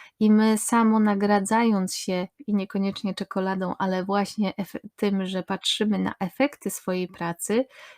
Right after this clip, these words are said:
już sprawiamy, że jesteśmy bardziej efektywni, e, że nam się bardziej chce. E, więc nie zawsze to osoba zewnętrzna musi się nagradzać. To my musi-, m, warto, żebyśmy zadbali o siebie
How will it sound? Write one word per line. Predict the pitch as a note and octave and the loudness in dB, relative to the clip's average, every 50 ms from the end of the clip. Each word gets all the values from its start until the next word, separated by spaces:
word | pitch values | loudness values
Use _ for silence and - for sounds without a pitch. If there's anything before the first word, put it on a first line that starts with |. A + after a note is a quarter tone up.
| _ - | _ -2
już | B3 C#4 E4 E4 E4 - - A#3+ A3+ | 2 2 2 2 0 -2 -2 0 0
sprawiamy, | A3 - - - - A3+ A3 G#3 G#3+ G#3+ A3 A3+ A3 A3 G#3 G#3 | 0 -2 -4 -2 0 0 2 2 2 2 2 4 4 4 2 2
że | G3+ - G3+ G3+ G3 G3 G3+ G#3+ _ _ _ _ _ _ _ _ _ _ _ _ _ - | 0 0 0 0 2 0 0 -2 _ _ _ _ _ _ _ _ _ _ _ _ _ 0
jesteśmy | G#3+ F#3 - - G3 - - G#3+ G3 G3 | 0 0 0 0 -4 -2 0 0 0 0
bardziej | F#3+ F#3 F#3 F#3 - F#3+ - | 0 -2 -2 -2 -2 -4 -4
efektywni, | - F3 - F3+ - - - - E3+ E3+ - F#3 G#3 A#3 C#4+ - - - - - - - - _ - | -4 -4 -4 -6 -10 -8 -4 -4 -4 -2 -2 0 0 0 0 -2 -6 -18 -18 -18 -18 -20 -10 _ 2
e, | G3+ F#3+ F#3+ | 2 2 4
że | F#3+ G#3+ A3+ | 4 4 6
nam | A#3 A3 G#3+ G3+ | 6 6 6 4
się | - - | 2 0
bardziej | G3 F#3+ G3 F#3+ F#3+ - F#3+ F#3 | 0 0 0 -2 0 0 -2 -2
chce. | - - - - - E3+ E3+ A#3 - _ _ _ _ _ - - _ - | -2 -4 -8 -6 -4 -2 -2 -4 -6 _ _ _ _ _ -20 -14 _ -2
E, | G#3 G3 F#3+ F#3+ F#3+ F#3 | 0 0 0 0 0 0
więc | F#3+ G3 G3 G#3 G#3 - - | 0 0 0 0 0 0 2
nie | A3 G#3 G3+ | 2 2 4
zawsze | G#3+ A#3+ C4+ C#4+ - - G#3+ G#3 | 4 4 2 2 2 0 -2 0
to | - G#3+ F#3 - | 0 0 -2 0
osoba | G3 F#3+ - G3 G3 G3 F#3+ F#3 | -2 -4 -2 -2 -2 -2 -2 -2
zewnętrzna | - F#3 F3+ - F#3 F3+ F3+ F3+ - - F3+ | -2 -2 -2 -2 -2 -2 -2 -4 -4 -4 -4
musi | F3 E3+ F#3 F3 - - F3+ | -4 -4 -4 -6 -8 -10 -10
się | - - F#3 | -8 -6 -6
nagradzać. | F3+ F3 E3+ F3+ F3 E3+ D#3+ E3+ - - - - _ | -4 -4 -4 -4 -4 -4 -4 -6 -6 -8 -10 -10 _
To | - F#3+ | -6 -4
my | F#3+ F#3+ G3+ G3+ | -2 0 0 2
musi-, | G3+ G3 G3 - - F#3 | 2 0 0 -2 -4 -6
m, | F3+ - - G3+ F#3+ - | -6 -4 -4 -6 -6 -4
warto, | - G3 - F#3+ F3 - - - F#3 F3 | -6 -6 -4 -4 -4 -4 -4 -6 -6 -6
żebyśmy | - F#3 - F3 - - F#3 F3+ | -6 -8 -10 -8 -6 -4 -4 -4
zadbali | - F3 F3 F3+ - F3 F3 F3 F3+ F#3+ G3 - - | -4 -6 -6 -4 -4 -2 -2 -2 -2 -2 -4 -4 -4
o | - F#3+ | -6 -6
siebie | - - A#3 A3+ A3 C4 C#4+ | -4 0 0 2 4 4 2